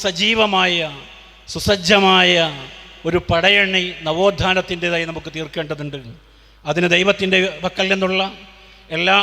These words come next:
അനുഗ്രഹാശിസ്സുകളും ഉണ്ടാകട്ടെ എന്ന് മാത്രം പ്രാർത്ഥിച്ചുകൊണ്ട് ഞാൻ എൻ്റെ വാക്കുകൾ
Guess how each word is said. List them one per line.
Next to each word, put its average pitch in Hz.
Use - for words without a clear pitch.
അനുഗ്രഹാശിസ്സുകളും 190
ഉണ്ടാകട്ടെ 185
എന്ന് 175
മാത്രം 185
പ്രാർത്ഥിച്ചുകൊണ്ട് 175
ഞാൻ 151
എൻ്റെ 160
വാക്കുകൾ 170